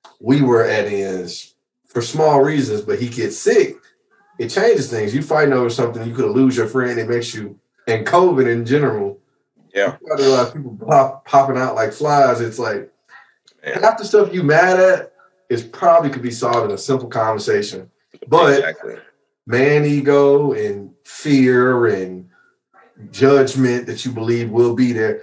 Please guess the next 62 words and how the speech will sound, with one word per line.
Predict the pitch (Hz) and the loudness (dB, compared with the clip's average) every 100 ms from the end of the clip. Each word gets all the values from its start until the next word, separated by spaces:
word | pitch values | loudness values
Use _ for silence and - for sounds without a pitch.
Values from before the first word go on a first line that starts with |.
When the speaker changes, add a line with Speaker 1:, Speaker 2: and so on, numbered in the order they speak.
| _ | _
Speaker 1:
If | 143 147 | -6 -4
your | 165 | 0
friend | 220 226 202 | 2 4 2
will | 175 | 2
be | |
there | 165 135 | 2 0
to | |
judge | 120 135 127 | 2 2 2
you | |
the | 120 | 0
rest | 120 117 | -2 -2
of | 120 | -6
your | 113 | -4
life, | 117 - | -4 -6
then | 107 110 | -8 -8
I | 113 | -4
guess | 139 170 - - _ _ _ _ 113 | -4 -4 -6 -16 _ _ _ _ -2
that | 120 | -2
really | 120 123 117 | 0 0 0
ain't | |
a | 107 | -4
friend. | - 160 127 110 | -4 -2 0 2
But | 180 202 | 2 2
Speaker 2:
Mm-hmm. | - - 92 - _ _ _ | -2 -10 -16 -18 _ _ _
Speaker 1:
there's | 160 196 | 0 0
a | 180 | 0
difference | 233 233 175 | -4 -4 -2
also | 175 180 180 | -2 0 -4
between | 151 160 143 | -4 -4 0
a | 135 | 0
friend | 139 120 110 | 0 -2 0
judging | 135 147 135 | 0 2 0
you | 127 123 | -4 -4
and | 107 | -6
trying | - 107 107 | -8 -8 -6
to | |
guide | 113 117 110 104 | -2 2 2 0
you | |
as | 98 | -4
well. | 120 110 | -2 -2
So | - 110 | -2 -4
learning | 113 156 151 135 120 117 _ _ _ _ _ | 0 2 4 2 -2 -8 _ _ _ _ _
what | - 98 107 127 139 | -16 -12 -2 0 2
is | 139 131 - 120 | 0 -2 -4 -4
which | 131 139 - - | -2 -2 -6 -2
end | 131 131 | 0 0
of | |
the | 123 | -2
seesaw, | 113 143 135 139 123 | -6 -8 -6 -2 -2
which | 123 117 | -2 -2
one | 123 117 | -4 -2
isn't. | 120 135 117 110 107 _ _ _ _ _ | -2 -2 -2 -6 -10 _ _ _ _ _
Speaker 2:
Yep. | 120 | 2
Speaker 1:
Why | 127 127 | 4 4
is | 123 | 2
my | 127 | 0
friend | - 131 120 | 0 -2 0
doing | 117 113 107 | -2 -4 -4
certain | 113 110 - | -4 -4 -4
things | 117 113 107 | -4 -4 -2
like | 95 95 | -2 2
this? | 123 135 135 - - - _ | 4 6 2 -8 -14 -18 _